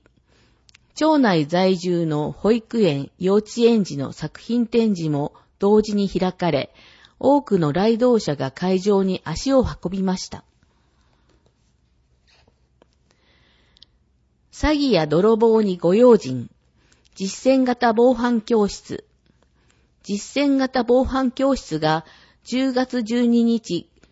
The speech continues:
栗山警察署で行われました。教室には日頃、防犯活動を行う関係者約十人が参加。特殊詐欺や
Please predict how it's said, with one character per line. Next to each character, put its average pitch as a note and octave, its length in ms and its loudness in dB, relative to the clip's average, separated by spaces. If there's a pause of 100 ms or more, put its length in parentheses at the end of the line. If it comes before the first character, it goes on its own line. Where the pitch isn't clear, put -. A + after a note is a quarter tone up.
(160)
栗 B3 260 -2
山 B3+ 300 2
警 A#3+ 220 2
察 A#3+ 260 -6
署 A#3 160 -2
で A3 160 2
行 A3 140 0
わ A3 220 4
れ G#3 120 0
ま G3+ 120 -2
し - 120 -14
た。 - 160 -10 (1040)
教 D4 220 2
室 C4+ 260 -4
に C4+ 160 4
は F3 280 2 (200)
日 G3 180 -6
頃、 F#3+ 460 4 (240)
防 C#4 240 6
犯 C4+ 260 0
活 C4 280 -2
動 E3+ 300 4
を D3 60 0
行 E3 140 -6
う D#3 260 -2
関 G3+ 280 -4
係 G3 220 0
者 D3 320 -8 (260)
約 D#3 400 -2
十 C#4 280 0
人 F3+ 240 2
が C3 140 -6
参 E3 280 -6
加。 - 300 -6 (640)
特 - 260 -8
殊 B3+ 100 -4
詐 C#4 260 -2
欺 A3+ 120 -2
や D#3+ 260 0